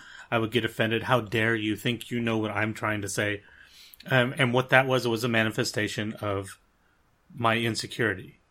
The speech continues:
knowing that I wasn't as good as I thought I was. And it, I felt defensive because I felt like it had to be defended. You know, when anytime you end up in this mindset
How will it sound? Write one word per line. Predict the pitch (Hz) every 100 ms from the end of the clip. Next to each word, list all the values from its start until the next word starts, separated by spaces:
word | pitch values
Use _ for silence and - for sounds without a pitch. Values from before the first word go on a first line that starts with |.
| _
knowing | 117 117 123
that | 113 110
I | 110
wasn't | 107 107 107 120
as | 110 101
good | 120 110
as | 98
I | 107
thought | 95 120 113
I | 98
was. | 98 113 139 - - _ _ - - - - _
And | 139 123 117 113 110 - _ _ _
it, | 147 139 - _ _ _ -
I | 139
felt | 123 127 123
defensive | - 143 143 135 107
because | 110 113 104
I |
felt | - 127 135
like | 113 110
it |
had | 95 107 101
to | 95
be | 110
defended. | 98 104 117 104 107
You | 131
know, | 127
when | 147
anytime | 165 175 175 160
you | 135
end | 117 120
up | 120
in | 117
this | 107
mindset | 104 104 104 110 117